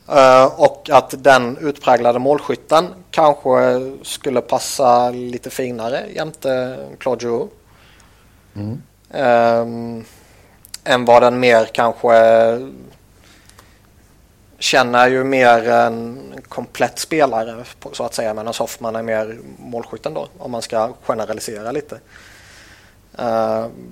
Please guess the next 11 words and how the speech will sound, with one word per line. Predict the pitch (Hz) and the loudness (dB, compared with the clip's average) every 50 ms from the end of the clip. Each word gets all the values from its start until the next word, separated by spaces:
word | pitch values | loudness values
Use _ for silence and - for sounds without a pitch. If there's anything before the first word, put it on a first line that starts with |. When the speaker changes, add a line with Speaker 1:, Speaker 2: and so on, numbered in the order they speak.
| 117 - - - _ _ _ _ _ - | -20 -20 -20 -20 _ _ _ _ _ -20
Speaker 1:
det | 156 135 131 131 | -12 -6 -2 0
är | 127 | 2
möjligt | 147 160 165 151 143 147 | 4 4 6 6 4 2
att | 139 135 - | 2 0 0
han | - 151 131 117 117 117 | 2 2 2 2 0 -6
kanske | - 139 127 117 - 131 | -4 -4 -4 -2 -4 -4
passar | - - 127 - - 131 123 | -4 -4 -4 -4 -4 -6 -6
in | 120 117 113 | -6 -4 0
bättre | 113 117 - - - - 127 135 | 0 -2 -2 -2 -10 -4 2 6
där | 147 131 120 117 113 | 6 8 8 6 4
med | 113 113 117 113 117 113 113 113 113 117 131 | 2 2 2 4 4 4 4 2 2 0 -4